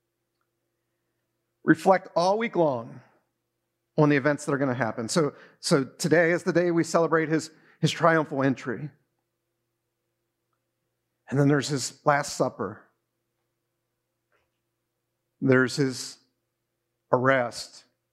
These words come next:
his trial, his death, and his burial. All week long, as you reflect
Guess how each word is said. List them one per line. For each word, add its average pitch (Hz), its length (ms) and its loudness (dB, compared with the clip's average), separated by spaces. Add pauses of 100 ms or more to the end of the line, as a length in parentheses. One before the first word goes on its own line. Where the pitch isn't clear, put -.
(140)
his - 140 -14
trial, 120 720 0 (500)
his 117 140 -14
death, - 640 0 (840)
and 135 80 -10
his 123 140 -8
burial. 127 460 -2 (1900)
All 202 160 6
week 247 160 2
long, 233 240 2
as 175 100 -4
you 202 80 -4
reflect 190 640 -2